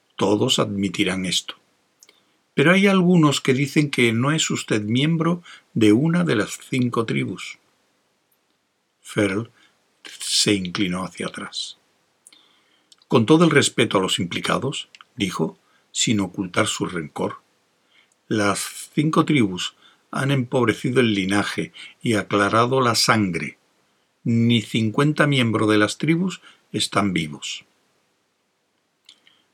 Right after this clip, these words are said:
"Pero hay quienes dicen que la nación no está dispuesta a tener un gran maestre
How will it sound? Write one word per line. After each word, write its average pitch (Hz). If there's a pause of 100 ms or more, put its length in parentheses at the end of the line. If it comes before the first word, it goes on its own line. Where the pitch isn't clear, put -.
(100)
"Pero 98
hay 90
quienes 104
dicen 110
que 135
la 123
nación 113 (420)
no 151
está -
dispuesta 110
a 110
tener 107
un 104
gran 104
maestre 95